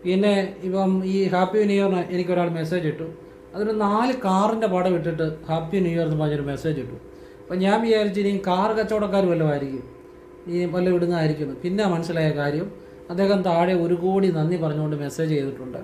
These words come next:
കാരണം ഞാൻ പറഞ്ഞ കാര്യങ്ങൾ ചെയ്ത അദ്ദേഹം, അദ്ദേഹത്തിന് നേരത്തെ രണ്ട് കാറുണ്ടായിരുന്നു, ഈയിടെ രണ്ട് കാർ കൂടെ വാങ്ങാൻ പറ്റി. ഞാൻ ഈ പറഞ്ഞ, ഈ നാവ് കൊണ്ട് പറയുന്ന കാര്യങ്ങൾ ചെയ്തതാണ്. വളരെ സന്തോഷം. പിന്നെ ഒരാൾ മെസ്സേജ് ചെയ്തു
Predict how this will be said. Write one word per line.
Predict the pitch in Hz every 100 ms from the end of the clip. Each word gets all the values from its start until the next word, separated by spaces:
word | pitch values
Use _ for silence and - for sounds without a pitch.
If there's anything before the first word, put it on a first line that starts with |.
| - - - - - 175
കാരണം | 190 208
ഞാൻ | 202 202 220
പറഞ്ഞ | 226 220 214
കാര്യങ്ങൾ | 196 196 202 175
ചെയ്ത | 175 175
അദ്ദേഹം, | 160 170 170 202 - - -
അദ്ദേഹത്തിന് | 202 208 226
നേരത്തെ | 214 214 220
രണ്ട് | 196 202 208
കാറുണ്ടായിരുന്നു, | 180 180 175 165 165 170
ഈയിടെ | 180 180
രണ്ട് | 175 208
കാർ | 208 175
കൂടെ | 185 175
വാങ്ങാൻ | 156 160 180 160
പറ്റി. | 147 175 - - -
ഞാൻ | 143 151 160
ഈ | 165 165
പറഞ്ഞ, | 151 151
ഈ | 160 156
നാവ് | 151 147 147
കൊണ്ട് | 160 156
പറയുന്ന | 147 151
കാര്യങ്ങൾ | 156 147 151 156
ചെയ്തതാണ്. | 156 160 160 123 - - - - -
വളരെ | - 139 185 196
സന്തോഷം. | 180 170 165 160 196 202 - - - - - -
പിന്നെ | 165 175 196
ഒരാൾ | 190 185 180 180 175 175
മെസ്സേജ് | 175 170 180
ചെയ്തു | 175 160 156 202